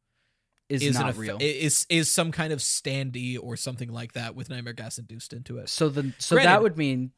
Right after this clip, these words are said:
Speaker 1: the Crying Child never got bit.
Speaker 2: That's the one problem with it, is
Speaker 1: Mm-hmm.
Speaker 2: the bite.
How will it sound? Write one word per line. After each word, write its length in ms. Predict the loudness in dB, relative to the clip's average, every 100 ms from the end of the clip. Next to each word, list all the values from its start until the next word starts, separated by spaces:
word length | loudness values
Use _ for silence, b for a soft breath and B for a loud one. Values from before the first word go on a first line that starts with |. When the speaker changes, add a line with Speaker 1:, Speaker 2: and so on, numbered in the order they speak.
| _
Speaker 1:
the 100 | -4
Crying 260 | 0 2 2
Child 280 | 0 0 0
never 220 | -2 -2
got 220 | -6 -8
bit. 200 | -12 -16 _ _ _ _ _ _ _ _ _ _ _ _ _ _ _ _ _ _ _
Speaker 2:
That's 260 | 0 0 0
the 80 | -2
one 260 | 0 -2
problem 360 | -2 -2 -2 -4
with 180 | -6 -10
it, 120 | -20 _ -4
is 140 | -2
Speaker 1:
Mm-hmm. 80 | -2
Speaker 2:
the 60 | -4
bite. 260 | -8 -14